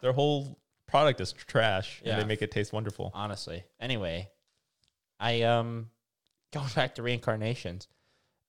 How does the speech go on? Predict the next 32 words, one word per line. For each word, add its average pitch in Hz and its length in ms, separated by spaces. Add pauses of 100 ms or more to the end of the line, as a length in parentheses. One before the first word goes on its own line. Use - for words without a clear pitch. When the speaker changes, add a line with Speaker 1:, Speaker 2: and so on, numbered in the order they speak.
(180)
Speaker 2:
I 113 160
don't, 156 220
you 160 80
know, 170 60
Speaker 1:
I - 100
Speaker 2:
and 143 100
Speaker 1:
need 143 100
to 151 80
Speaker 2:
it's 127 100
just 127 200
Speaker 1:
reincarnate 123 240
the 107 60
chicken 110 280
nugget 110 260
to - 60
back 101 220
what 98 80
it - 80
was. 87 280
Speaker 2:
Yeah, 107 200
those 120 220
poor 127 220
chickens. 233 560
Speaker 1:
<laughs> 247 40 (260)
Speaker 2:
Um, 107 420 (720)
but, - 420 (460)
uh, 127 80 (320)
an 143 100
interesting 143 480
topic 110 400
was, 95 220
um, 85 360